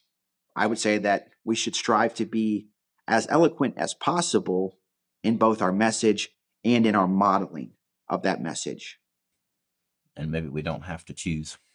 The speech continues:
Speaker 2: or don't have to choose to the extent that we sometimes think we have to choose between the two. Yeah,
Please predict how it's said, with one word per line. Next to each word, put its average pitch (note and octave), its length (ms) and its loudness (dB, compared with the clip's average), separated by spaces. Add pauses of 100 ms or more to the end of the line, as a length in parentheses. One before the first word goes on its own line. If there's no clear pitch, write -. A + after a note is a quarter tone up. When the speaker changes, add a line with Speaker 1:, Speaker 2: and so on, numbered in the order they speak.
(500)
Speaker 2:
or F2+ 80 -2
don't F#2 140 4
have F#2 160 0
to - 80 -8
choose A2 320 2
to F#2+ 100 -6
the F2 80 0
extent F2+ 400 0
that C#2+ 140 -6
we E2 180 -2
sometimes F2 320 -4
think G#2+ 240 -4
we E2+ 60 -4
have E2+ 180 0
to D2 60 -18
choose E2 220 -4
between D2+ 340 -8
the D2+ 40 -10
two. D2+ 280 -8 (800)
Yeah, F2 160 0